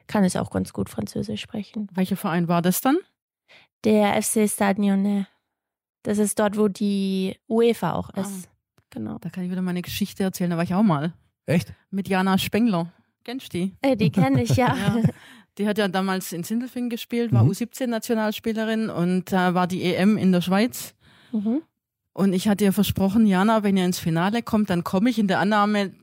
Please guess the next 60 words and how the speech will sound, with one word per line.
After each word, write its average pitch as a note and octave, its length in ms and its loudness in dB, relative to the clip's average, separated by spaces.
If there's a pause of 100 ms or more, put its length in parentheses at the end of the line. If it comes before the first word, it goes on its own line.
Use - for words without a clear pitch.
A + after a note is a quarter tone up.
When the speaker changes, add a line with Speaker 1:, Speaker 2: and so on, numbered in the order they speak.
Speaker 2:
ich - 140 -12
glaube, F3+ 160 0
ich F#3+ 60 0
hab's E3+ 100 -2
schon F3 160 -6
mal F3+ 100 -4
erzählt, E3+ 360 -6 (340)
dass G#2+ 140 2
Speaker 3:
Ja. A2 60 6
Speaker 2:
es A2 120 2
wahrscheinlich F3 380 2
in E3+ 80 -4
Zürich G#3+ 340 -2
oder E3+ 140 -4
in D#3+ 80 -6
Basel B3+ 280 0
stattfindet, E3 560 -4 (240)
war E3 100 -2
ich D#3 100 -6
mir E3 100 -6
sicher. F#3 380 -6 (160)
Katzensprung. A2 720 0
Speaker 3:
Hm. B2+ 100 2
Hm. A2+ 140 4 (420)
Speaker 2:
Und E3 200 -6
dann D#3+ 100 -2
hieß F#3+ 220 -2
es, G3 160 -2
"Nein, E3 400 -4
das - 120 -10
findet F#3 300 -2
in F3 160 -2
Nyon G3 400 0
statt." - 480 -6 (240)
Also - 160 0
Speaker 3:
Okay. A#2+ 240 4
Speaker 2:
da F#3 160 2
auch - 180 -12
am E3+ 140 -6
Genfer F3+ 320 -6
See. G3+ 340 -2 (360)
Speaker 3:
Okay, A#2+ 340 2 (220)
okay. A2 160 2
Speaker 2:
Und B2 120 2
dann F3 160 0
hab F3 100 -2
ich - 80 -6
gesagt, E3+ 140 -4
"Na E3 100 -2
ja G#3 60 2
gut, G#3 160 -2
ich D#3+ 120 -6
hab D3+ 80 -4
gesagt, - 260 -6
ich G#3+ 140 -2
komm, A#3+ 180 2
dann G#3 100 2
komm C#4 160 4
ich A#3+ 140 4
auch." D#3+ 280 0